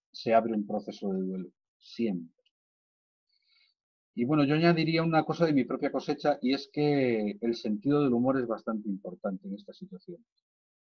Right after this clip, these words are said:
Bastante importante. Hace falta sentido del humor para tomarse algunas cosas. Es más,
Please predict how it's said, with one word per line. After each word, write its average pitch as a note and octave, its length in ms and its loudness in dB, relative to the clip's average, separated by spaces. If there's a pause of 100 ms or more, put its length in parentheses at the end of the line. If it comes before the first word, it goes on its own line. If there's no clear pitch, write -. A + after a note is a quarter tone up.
(580)
Bastante A2 600 -2
importante. F#2 520 -12 (680)
Hace A#2+ 280 -6
falta A#2 340 -2
sentido G2 440 -6
del F#2 140 -6
humor F2+ 240 -8 (380)
para G2 260 2
tomarse G#2+ 640 0 (280)
algunas A2+ 380 2
cosas. G2 300 -8 (260)
Es C#3 160 2
más, D3+ 220 8